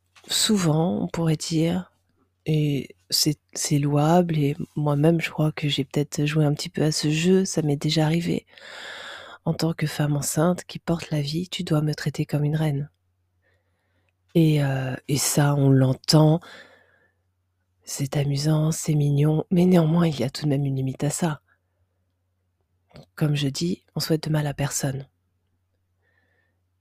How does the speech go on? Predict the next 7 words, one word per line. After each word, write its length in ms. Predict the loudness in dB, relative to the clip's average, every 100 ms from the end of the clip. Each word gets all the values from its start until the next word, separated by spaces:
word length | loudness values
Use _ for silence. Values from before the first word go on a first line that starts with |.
| _
Et 140 | -2 -2
c-, 140 | -2 -12 _ _ _ _ _ _
le 160 | -2 0
bien, 320 | 0 0 0 0
son 300 | 2 2 0
propre 380 | 0 0 0
bien-être 600 | -2 0 0 -2 -4 -12